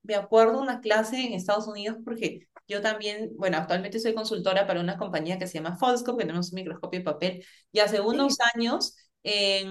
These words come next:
Speaker 1: una universidad en Estados Unidos lo utilizaron, pero no para una clase de biología, sino para una
Speaker 2: Ujú.
Speaker 1: clase para alumnos de arte que estaban estudiando
Speaker 2: Ujú.
Speaker 1: arte en la universidad, y era porque ellos querían buscar inspiración en el mundo microscópico, ¿no? Entonces,
Speaker 2: Claro.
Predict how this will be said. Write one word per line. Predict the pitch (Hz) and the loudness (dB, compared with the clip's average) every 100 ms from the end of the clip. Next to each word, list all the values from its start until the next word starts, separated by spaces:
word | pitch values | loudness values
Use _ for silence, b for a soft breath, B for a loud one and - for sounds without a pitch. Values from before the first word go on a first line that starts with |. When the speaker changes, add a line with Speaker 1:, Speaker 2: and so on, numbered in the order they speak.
| 190 180 | -6 -6
Speaker 1:
una | 208 | -4
universidad | 220 233 226 220 202 | 0 0 0 0 0
en | |
Estados | 208 208 214 208 202 | 0 0 0 0 -6
Unidos | 196 196 202 285 - - | -6 -2 -2 -2 -6 -4
lo | 185 | -2
utilizaron, | 185 175 180 226 226 247 330 311 - - | -2 -6 0 2 2 2 -2 -6 -8 -2
pero | 202 202 | 0 2
no | 285 | 2
para | 330 311 | 2 2
una | 302 | 2
clase | 269 262 285 | 2 2 2
de | 269 | 0
biología, | - 170 - 247 156 - - _ _ | 0 -4 -4 -2 -2 -4 -14 _ _
sino | - 214 208 233 | -12 -4 0 4
para | 233 190 | 4 2
una | 190 220 220 | 0 -2 0
Speaker 2:
Ujú. | |
Speaker 1:
clase | 214 220 240 233 - - | 0 0 -4 -6 -8 -2
para | 180 | 0
alumnos | 165 190 202 202 208 - | 2 0 -4 -8 -10 0
de | 160 | 4
arte | 214 202 180 - | 4 4 2 -4
que | - | -8
estaban | 143 - 170 170 190 202 | -12 0 4 6 4 0
estudiando | 196 165 160 170 165 | -6 -2 0 0 2
Speaker 2:
Ujú. | |
Speaker 1:
arte | 160 160 190 | 2 0 -6
en | 185 | -4
la | |
universidad, | 180 160 143 - 160 156 180 b b _ - | -2 0 -2 -2 0 0 0 b b _ 4
y | 214 | 6
era | 208 220 240 | 8 8 6
porque | 226 226 - 196 | 0 -2 -4 0
ellos | 208 226 | 2 2
querían | 220 190 185 202 180 | 0 2 4 2 0
buscar | - 180 | 0 0
inspiración | 180 214 160 160 175 180 180 | 0 -2 -2 0 0 0 0
en | |
el | 170 | 0
mundo | 170 175 180 | 2 2 2
microscópico, | 175 156 143 190 - - - _ _ _ _ - | 0 -2 0 2 2 0 -14 _ _ _ _ -2
¿no? | 175 180 | -2 2
Entonces, | 185 180 190 180 185 | 0 2 2 2 0
Speaker 2:
Claro. | 196 | -4